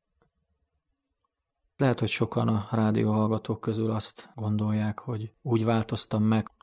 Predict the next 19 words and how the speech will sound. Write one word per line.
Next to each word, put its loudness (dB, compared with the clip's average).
hogy -6
már 2
nem 4
tudok -6
semmi 2
világi 6
jóval 0
foglalkozni -2
vagy -2
örülni, 2
de 0
ez 0
nem 4
így 2
van. -2
Megtanultam 2
értékelni 0
a -8
napfelkeltét, -2